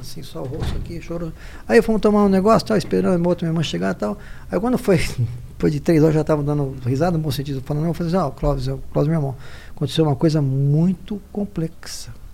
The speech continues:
O que aconteceu? Olha, eu vou te contar uma história. Respira aí. Eu falei, "O que que foi? O que que foi, Otávio?" Eu falei, "Ah, o seguinte, você sabe que a mamãe brigava com você. Ela não gostava de você por causa do Alzheimer." Eu falei assim, "Eu sei disso, mas isso é uma doença." "Claro que ela, eu amo ela, sei." <clears throat> Então,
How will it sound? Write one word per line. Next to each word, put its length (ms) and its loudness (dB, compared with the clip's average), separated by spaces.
O 60 -6
que 100 0
aconteceu? 460 -4
Olha, 160 -12
eu 40 -12
vou 80 -10
te 140 -14
contar 260 -2
uma 80 -2
história. 300 -8
Respira 400 6
aí. 60 10
Eu 60 6
falei, 180 4
"O 40 4
que 0 -
que 100 -2
foi? 120 2
O 160 -6
que 120 -2
que 80 -6
foi, 120 4
Otávio?" 120 0
Eu 80 -8
falei, 140 -2
"Ah, 20 -6
o 20 -6
seguinte, 260 -2
você 80 6
sabe 240 2
que 80 0
a 40 4
mamãe 400 2
brigava 420 2
com 80 -6
você. 300 -6
Ela 160 -4
não 120 0
gostava 280 0
de 80 -2
você 80 -2
por 80 -8
causa 100 -2
do 60 0
Alzheimer." 200 0
Eu 60 -4
falei 120 -2
assim, 140 -2
"Eu 80 0
sei 240 2
disso, 240 0
mas 140 -2
isso 120 -8
é 40 -4
uma 120 -2
doença." 380 0
"Claro 220 2
que 100 0
ela, 220 4
eu 220 2
amo 260 2
ela, 260 -2
sei." 400 0
<clears throat> 60 -12
Então, 420 2